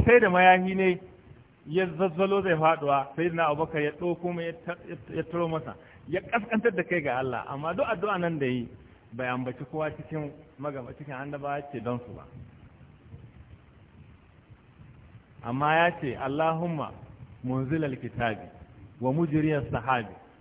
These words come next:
eh? Wa hazimal ahzabi, ahzimhum wansurna alaihim." Ya ci gaba da addu'a, amma dai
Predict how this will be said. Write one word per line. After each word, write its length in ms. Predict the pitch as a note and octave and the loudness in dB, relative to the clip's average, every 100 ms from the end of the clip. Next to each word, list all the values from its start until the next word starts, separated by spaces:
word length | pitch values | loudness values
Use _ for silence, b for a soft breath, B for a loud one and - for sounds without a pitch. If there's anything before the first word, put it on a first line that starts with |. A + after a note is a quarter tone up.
| - - - - - - - | -20 -20 -20 -20 -20 -16 -2
eh? 220 | B2+ G3 A#3+ - - - - - - | 2 2 -2 -12 -20 -20 -20 -20 -12
Wa 120 | A#2 | -10
hazimal 540 | B2 D#3 F3+ F#3 G3 F3 | -4 2 4 4 0 0
ahzabi, 600 | C#3+ C3 A#2+ B2+ B2 G2 - | -2 -4 -2 -2 -2 -6 -4
ahzimhum 800 | D#3+ E3 F3 E3+ A#3+ A#3 G3 C#3 - - - C#3 | -2 2 2 4 6 8 6 4 0 -12 -12 0
wansurna 640 | D3+ D3 F#3 F3+ F3+ D#3 | 0 2 0 2 2 2
alaihim." 320 | A#2+ B2 G#2+ F#2+ - - - - - - - - - - - - - - - - _ _ _ _ _ - - _ _ _ _ _ - - - - | 0 -4 -6 -12 -20 -20 -20 -20 -20 -20 -20 -20 -20 -20 -20 -20 -20 -20 -20 -20 _ _ _ _ _ -20 -20 _ _ _ _ _ -20 -20 -20 -12
Ya 100 | C#3 | -10
ci 120 | D#3 F#3+ | -6 -2
gaba 180 | D#3+ D3+ | 0 0
da 120 | C3 | -2
addu'a, 420 | C3 C3+ C3+ A#2+ | -4 -4 -4 -6
amma 260 | B2+ D3 E3+ | -2 2 6
dai 240 | G3+ G#3 | 6 6